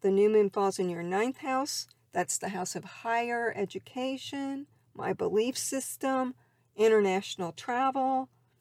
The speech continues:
You may find that traveling internationally right now is more trouble than it's worth, and it's very frustrating too. But these little delays and frustrations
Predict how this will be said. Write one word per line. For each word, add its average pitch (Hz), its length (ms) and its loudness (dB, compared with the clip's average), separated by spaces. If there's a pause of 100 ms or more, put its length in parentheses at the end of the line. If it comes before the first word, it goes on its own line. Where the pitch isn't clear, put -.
(540)
You 240 180 -4
may 262 240 2
find 247 720 0 (640)
that 214 220 0
traveling 262 640 0
internationally 269 800 -4
right 240 260 -2
now 233 440 -4 (400)
is 175 240 -4
more 185 300 0
trouble 196 480 0
than 185 200 -2
it's - 300 -8
worth, 165 400 -6
and 170 180 -8
it's - 220 -10
very 170 420 -6
frustrating 165 800 -4
too. - 360 -2 (380)
But - 140 0 (200)
these 302 500 -4
little 254 340 -2
delays 233 880 0
and 196 240 -2
frustrations 254 1160 -6